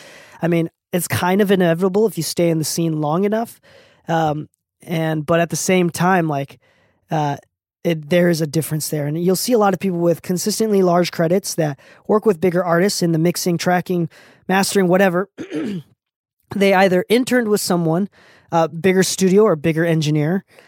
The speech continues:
um, and eventually worked so hard for so long, gave everything that they had that, um, they started returning the studio or the,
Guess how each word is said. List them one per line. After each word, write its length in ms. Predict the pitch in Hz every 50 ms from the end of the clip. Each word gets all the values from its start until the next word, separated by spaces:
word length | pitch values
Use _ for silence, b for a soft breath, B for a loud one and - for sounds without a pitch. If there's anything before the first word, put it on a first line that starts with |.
| b b b b
um, 480 | - 156 156 151 151 147 147 156 - - _ _ _ _ -
and 500 | 170 170 170 165 160 156 156 156 151 - _ _ _ -
eventually 500 | 170 151 170 180 180 - - 175 170 170 - _ -
worked 280 | 175 165 170 160 -
so 300 | - - - 214 214 220
hard 320 | 196 190 202 196 196 185 -
for 100 | - 165
so 360 | - - - - 220 220 220
long, 340 | 202 196 185 185 180 175 160
gave 240 | 160 180 175 170
everything 360 | 185 196 214 208 - 196 190 185
that 100 | 165 -
they 140 | 175 170
had 280 | 160 165 165 170 160 156
that, 200 | 151 156 147 151 b b b b b b b b b b
um, 400 | 156 156 151 151 147 147 143 -
they 140 | - 160 156
started 260 | - - 175 165 160
returning 420 | 151 156 - - 170 165 165 160
the 60 | 156 147
studio 420 | - - 185 185 175 175 165 165
or 140 | 165 160 151
the, 80 | 147